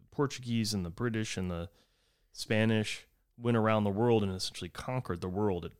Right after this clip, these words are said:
at a specific time and then imposed their culture on these places that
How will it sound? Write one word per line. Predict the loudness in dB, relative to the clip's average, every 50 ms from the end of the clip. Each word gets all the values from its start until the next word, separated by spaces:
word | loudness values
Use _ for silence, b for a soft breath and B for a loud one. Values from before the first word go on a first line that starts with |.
| -16 -16
at | -12 -12
a | -12 -12 -12
specific | -12 -12 -12 -10 -8 -6 -6 -4 -4 -4 -6 -8 -10
time | -4 0 0 2 2 2 0 -2 -4 -6 -8 _ _ _ _ _ _ _ -2
and | 0 2
then | 4 4
imposed | 4 2 0 -2 0 4 6 6 6 4 4 -2
their | -4 -4
culture | -4 -4 0 2 2 2 2 0 -2 -2 -2
on | -2 -4
these | -6 -6 -6 -8 -10 -12
places | -8 -6 -6 -4 -4 -2 -4 -4 -4 -2 -4 -4 -6 -8 _ _ _ _ _ _ _ _ _ _ _ _ _ _ -18 -4
that | 0 0 0 0 0 -6